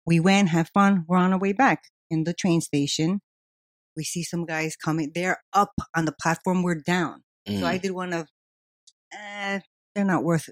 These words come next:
Speaker 1: missing the train and going back up."
Speaker 2: Oh.
Speaker 1: I ran into the train.
Speaker 2: Mm-hmm.
Speaker 1: Now we're sitting down <laughs> waiting. One of the guys had run down, came into the train, looked at me and was like, "Nah." I was like, <laughs> "Oh,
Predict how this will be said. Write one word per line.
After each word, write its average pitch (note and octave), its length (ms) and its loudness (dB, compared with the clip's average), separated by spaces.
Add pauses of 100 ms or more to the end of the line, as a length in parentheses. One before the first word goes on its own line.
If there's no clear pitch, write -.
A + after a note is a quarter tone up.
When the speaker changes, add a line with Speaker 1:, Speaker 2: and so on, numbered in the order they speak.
Speaker 1:
missing D#3 340 -4
the C3+ 80 -4
train D#3+ 240 -2
and C#3 100 -2
going C3+ 280 -8
back C3 240 -10
up." C#3+ 140 -4 (120)
Speaker 2:
Oh. E3+ 300 2
Speaker 1:
I E3 120 8
ran F3+ 280 8
into G3 200 2
the A#3 120 0
train. D#3 400 0 (180)
Speaker 2:
Mm-hmm. F3+ 220 -2
Speaker 1:
Now G#3 160 6
we're A#3 100 4
sitting A#3 340 0
down F#3 260 4
<laughs> - 40 -8
waiting. G#3 480 4 (640)
One A3 160 4
of B3+ 80 4
the G#3 100 6
guys G3 300 4 (320)
had F3 240 6
run A3 220 8
down, A3+ 420 8 (460)
came C4 360 8
into D#4 280 4
the C4 100 2
train, G#3 340 0
looked B3+ 240 6
at B3+ 100 6
me C#4 100 8
and A3+ 80 8
was G3 100 6
like, F3 180 2 (260)
"Nah." F#3+ 640 10
I A3 100 6
was C4+ 140 6
like, C#4 120 8
<laughs> - 40 0
"Oh, - 120 -4